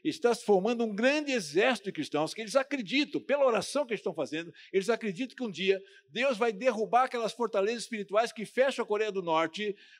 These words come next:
como derrubou o mu-, os muros de Jericó, como derrubou o muro de Berlim, e vai derrubar também essas fortalezas. Eles creem dessa forma,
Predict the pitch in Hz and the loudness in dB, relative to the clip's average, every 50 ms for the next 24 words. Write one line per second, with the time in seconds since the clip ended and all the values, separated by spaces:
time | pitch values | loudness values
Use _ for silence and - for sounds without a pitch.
0 | _ - 262 285 277 269 254 214 240 220 190 214 208 180 240 262 247 214 190 190 | _ 4 4 4 4 2 2 2 2 2 4 2 0 2 2 2 2 0 -2 -6
1 | 202 240 277 294 285 277 226 156 185 262 302 294 233 190 202 160 208 190 156 127 | -4 -2 0 2 2 0 0 -2 -2 -2 -2 -2 -4 -6 -4 0 0 0 0 0
2 | - 151 170 180 175 - - - - _ 254 285 285 254 233 208 196 202 185 208 | 2 2 4 4 2 0 -6 -14 -6 _ -2 -2 0 0 0 0 2 0 0 2
3 | 262 262 247 - - - - 202 208 233 294 302 247 220 180 170 147 151 160 170 | 2 2 2 0 -4 -6 -6 -4 -4 -2 -2 -2 -2 0 0 2 2 2 2 2
4 | 185 190 180 - - - - _ 175 196 196 175 185 247 294 302 285 214 196 190 | 0 -2 -6 -12 -18 -20 -20 _ -8 -8 -4 -2 2 2 2 2 2 0 0 2
5 | 165 220 226 220 220 202 196 214 208 185 196 175 - 196 190 165 170 143 139 160 | 2 2 2 2 0 -2 -2 -2 -2 -2 -2 -2 0 0 0 2 2 2 2 2
6 | 180 165 180 214 240 233 - - - 254 277 311 302 262 233 208 180 - 165 - | 2 2 2 0 0 -2 -4 -4 -4 -2 0 0 0 4 2 2 2 2 -2 -2
7 | - 151 151 160 170 175 165 - | 2 4 4 6 4 4 2 0